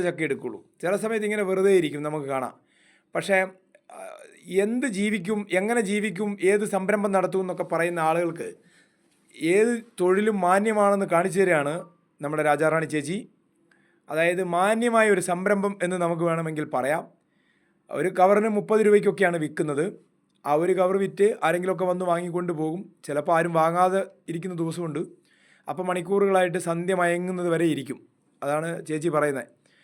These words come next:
തോട്ടം തൊഴിലാളിയായിരുന്ന സമയത്ത് ജോലിയൊക്കെ ഉണ്ടായിരുന്നു. പിന്നീട് ജോലി ചെയ്യാൻ പറ്റാതെ നടുവേദനയൊക്കെ ആയി, പല ആരോഗ്യസ്ഥിതി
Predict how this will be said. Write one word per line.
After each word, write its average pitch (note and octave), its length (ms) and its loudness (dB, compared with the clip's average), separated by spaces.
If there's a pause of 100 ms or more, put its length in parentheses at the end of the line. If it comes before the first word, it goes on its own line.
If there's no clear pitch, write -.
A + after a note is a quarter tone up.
(720)
തോട്ടം E3+ 280 0
തൊഴിലാളിയായിരുന്ന G#3 640 6
സമയത്ത് G3+ 260 2 (640)
ജോലിയൊക്കെ F#3+ 360 4
ഉണ്ടായിരുന്നു. E3 420 2
പിന്നീട് F3 280 -2 (240)
ജോലി F3+ 240 0
ചെയ്യാൻ F3 220 0
പറ്റാതെ F3 400 2 (200)
നടുവേദനയൊക്കെ E3 680 -2
ആയി, E3 180 0
പല D#3+ 100 -2 (120)
ആരോഗ്യസ്ഥിതി D#3 480 -4